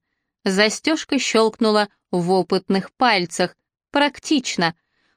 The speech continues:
Пальцы направились к источнику жара, и она задохнулась. И дёшево. Колготки вечно рвутся. Практично и обворожительно. Борясь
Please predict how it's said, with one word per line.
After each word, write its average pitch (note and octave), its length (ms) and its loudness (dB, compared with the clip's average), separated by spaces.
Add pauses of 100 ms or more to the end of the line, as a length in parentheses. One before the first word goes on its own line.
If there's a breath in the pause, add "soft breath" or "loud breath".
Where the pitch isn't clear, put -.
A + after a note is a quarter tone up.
Пальцы C#4 460 0
направились A3+ 680 2
к - 100 -8
источнику F#3 760 0
жара, C4 540 2
и F#3+ 220 0
она E3+ 320 2
задохнулась. F3+ 840 0 (280)
И C#4 120 2
дёшево. F#3 600 0 (320)
Колготки A#3 680 2
вечно G3 540 2
рвутся. F3 580 -2 (440)
Практично G3+ 920 0
и G#3 200 0
обворожительно. G3+ 1120 0 (960)
Борясь A#3 680 0